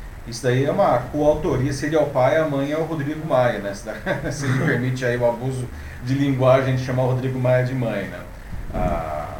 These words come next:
Speaker 1: porque no começo, se vocês lembram, né, o, o Ministério da Economia queria dar duzentos reais só e por três meses, não.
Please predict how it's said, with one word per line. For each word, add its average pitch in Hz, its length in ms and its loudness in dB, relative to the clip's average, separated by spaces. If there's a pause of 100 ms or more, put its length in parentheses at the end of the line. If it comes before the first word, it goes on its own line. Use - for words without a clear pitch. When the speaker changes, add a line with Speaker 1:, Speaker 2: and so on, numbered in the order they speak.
(140)
Speaker 1:
porque 120 180 -6
no 123 60 -4
começo, 139 320 -2
se - 60 -10
vocês 135 300 -6
lembram, 120 220 -4
né, 110 160 -4
o, 101 380 -8
o - 40 -8
Ministério 117 320 -6
da 120 60 -8
Economia 131 340 -2
queria 139 240 -2
dar 135 140 -2
duzentos 135 380 -4
reais 147 400 0
só 120 420 -4
e 127 60 -6
por 135 160 -10
três 156 280 -6
meses, 117 420 -8
não. 90 120 -12